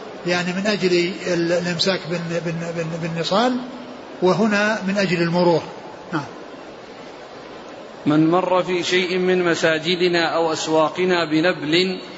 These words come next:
Speaker 2: فليأخذ على نصالها لا يعقر بكفه مسلما.
Speaker 1: يعني فليأخذ على نصالها بكفه، فليأخذ بنص-، على نصالها بكفه لا يعقر مسلما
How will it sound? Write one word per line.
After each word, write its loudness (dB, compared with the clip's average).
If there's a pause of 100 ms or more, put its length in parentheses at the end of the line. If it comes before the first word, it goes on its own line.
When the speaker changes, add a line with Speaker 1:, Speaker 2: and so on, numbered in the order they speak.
(240)
Speaker 2:
فليأخذ 2
على 2
نصالها 2 (480)
لا 4
يعقر 2
بكفه 0
مسلما. 2 (140)
Speaker 1:
يعني 2
فليأخذ 2
على 4
نصالها 2
بكفه، 0 (1400)
فليأخذ 0
بنص-، -2
على 0
نصالها 2
بكفه 2
لا 4
يعقر 4 (560)
مسلما 2